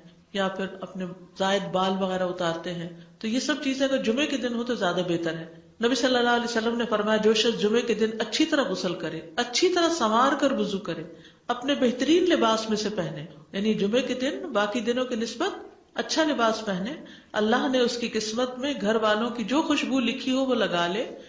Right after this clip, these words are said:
یعنی گھر میں جو بھی خوشبو ہے، پھر جمعہ پڑھنے آئے تو لغو کام نہ کرے، دو آدمیوں کے درمیان جدائی نہ کرے، یعنی دو لوگ بیٹھے ہیں، ان کے بیچ میں گھس کے بیٹھ جائے۔ اس جمعے اور دوسرے جمعے کے درمیان کے پورے ہفتے کے گناہ معاف کر دیے جاتے ہیں۔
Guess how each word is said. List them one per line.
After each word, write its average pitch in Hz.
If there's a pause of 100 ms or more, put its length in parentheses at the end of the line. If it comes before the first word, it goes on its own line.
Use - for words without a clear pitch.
(140)
یعنی 269
گھر 233
میں 277
جو 247
بھی 269
خوشبو 202
ہے، 214 (440)
پھر 311
جمعہ 269
پڑھنے 254
آئے 151 (360)
تو 277
لغو 269
کام 233
نہ 220
کرے، 160 (360)
دو 277
آدمیوں 294
کے 302
درمیان 254
جدائی 226
نہ 226
کرے، 180
یعنی 190
دو 220
لوگ 240
بیٹھے 214
ہیں، 233
ان 220
کے 220
بیچ 208
میں 202
گھس 185
کے 190
بیٹھ 170
جائے۔ 175 (300)
اس 202
جمعے 269 (100)
اور 220
دوسرے 220
جمعے 220
کے 214
درمیان 190
کے 190
پورے 254
ہفتے 220
کے 208
گناہ 180
معاف 170
کر 165
دیے 160
جاتے 147
ہیں۔ 170